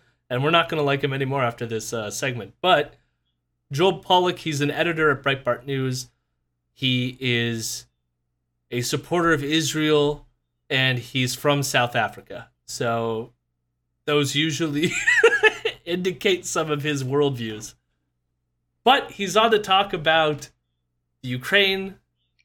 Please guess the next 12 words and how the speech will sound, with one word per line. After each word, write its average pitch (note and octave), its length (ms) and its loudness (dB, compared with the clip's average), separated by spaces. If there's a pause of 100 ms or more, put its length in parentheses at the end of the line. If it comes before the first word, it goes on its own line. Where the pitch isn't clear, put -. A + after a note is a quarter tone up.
(120)
stuff, F#3+ 500 0 (840)
and D3+ 380 2 (420)
Pollak A3 340 4
starts G#3 360 2
by E3+ 140 0
criticizing E3 680 -2
the D3 120 0
idea C3 280 0
of B2+ 100 -4
a B2 40 -4
no-fly G3 480 2
zone, F#3+ 460 -2